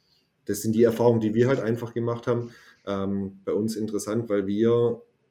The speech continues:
unser Corporate Marketing sitzt quasi im Nachbarort, in unserem Headquarter in Laufen am Neckar. Das sind nur fünf Kilometer. Diese nur fünf Kilometer sind aber meistens dann schon eine Strecke, die es zu überwinden gilt. Ähm, und jetzt auch die ganzen Kolleginnen, die eng mit dem Projektteam hier zusammenarbeiten, die haben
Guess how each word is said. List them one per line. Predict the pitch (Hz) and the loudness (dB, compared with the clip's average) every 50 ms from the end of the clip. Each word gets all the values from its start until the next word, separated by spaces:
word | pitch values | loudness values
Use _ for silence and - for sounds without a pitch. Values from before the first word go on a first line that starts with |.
| _ _ _ - | _ _ _ -12
unser | - 101 98 - 98 | -10 -10 -10 -10 -10
Corporate | - 107 98 - 110 90 98 | -8 -8 -6 -4 -4 -4 -4
Marketing | 95 98 113 120 139 135 - 131 127 123 | -2 -2 -2 -2 -4 -4 -4 -4 -4 -4
sitzt | 120 - 117 113 - - - - - _ | -4 -6 -8 -8 -8 -12 -16 -18 -10 _
quasi | 101 98 98 - 98 | -4 -4 -2 -2 -4
im | 95 98 | -4 -4
Nachbarort, | 101 - - - - 143 143 147 143 | -4 -6 -6 -2 -2 0 0 -2 -4
in | - 104 104 | -4 -6 -6
unserem | 101 101 - - 98 | -6 -8 -8 -10 -8
Headquarter | 101 113 110 - - 120 113 113 107 | -8 -8 -8 -6 -6 -6 -6 -4 -6
in | 101 | -6
Laufen | 98 98 104 - - 95 | -4 -4 -6 -6 -8 -10
am | 92 95 | -8 -8
Neckar. | 110 110 143 143 143 135 - _ | -8 -6 -6 -8 -8 -10 -14 _
Das | - - - | -14 -8 -4
sind | - 113 123 143 147 - 107 | 0 0 0 0 -2 -4 -4
nur | 110 113 120 131 139 - | -2 0 0 0 0 -2
fünf | - - 120 117 - | -2 -4 -6 -6 -6
Kilometer. | - - 104 113 123 143 156 165 190 196 - - - - - - - - _ _ _ _ - | -8 -6 -4 0 2 2 2 2 0 -2 -6 -14 -20 -20 -20 -20 -20 -20 _ _ _ _ -6
Diese | 107 110 113 110 | -4 0 2 2
nur | 107 110 117 | 4 2 2
fünf | 113 113 104 104 - | 0 -2 -4 -6 -4
Kilometer | - 110 113 120 127 131 127 123 113 | -4 -2 0 0 0 0 0 0 -2
sind | 113 110 110 | -2 -4 -4
aber | 104 101 104 101 | -4 -4 -2 -2
meistens | 98 101 101 - - 107 - | -2 -2 -4 -6 -8 -10 -8
dann | 98 98 | -8 -8
schon | - 104 107 | -6 -6 -6
eine | 104 | -6
Strecke, | 101 - - - 104 117 110 | -6 -8 -8 -4 -4 -2 -2
die | 101 101 | -2 -4
es | 104 - - | -6 -8 -10
zu | - 101 95 | -10 -8 -6
überwinden | 95 98 92 101 110 123 131 127 | -6 -6 -6 -6 -6 -6 -8 -6
gilt. | 127 135 143 - - _ _ _ _ _ - _ _ _ | -6 -6 -6 -6 -10 _ _ _ _ _ -20 _ _ _
Ähm, | - 101 98 98 98 98 98 98 98 98 95 92 - _ | -6 -4 -2 -2 -2 -2 -2 -2 -4 -4 -6 -8 -12 _
und | - 95 95 | -10 -8 -6
jetzt | 98 - - - - _ - | -6 -8 -10 -14 -12 _ -4
auch | 101 98 | -4 -4
die | - - 104 | -4 -6 -6
ganzen | 101 101 101 - 110 - | -6 -6 -6 -6 -10 -10
Kolleginnen, | - - 95 95 98 104 127 120 110 107 | -8 -6 -4 -2 -2 -2 -2 -2 -2 -2
die | 104 98 - | -2 -4 -4
eng | 101 110 107 | -4 -6 -6
mit | 104 101 - | -8 -10 -12
dem | 98 95 | -14 -8
Projektteam | - 98 95 - - 95 92 | -8 -8 -8 -8 -12 -16 -16
hier | - - 104 | -14 -14 -14
zusammenarbeiten, | - - 113 113 113 113 110 110 107 107 - - 107 107 - 101 98 | -10 -8 -6 -6 -6 -4 -4 -4 -4 -4 -6 -6 -6 -6 -6 -6 -8
die | 95 92 | -8 -8
haben | 92 98 101 104 101 95 | -8 -8 -8 -8 -10 -12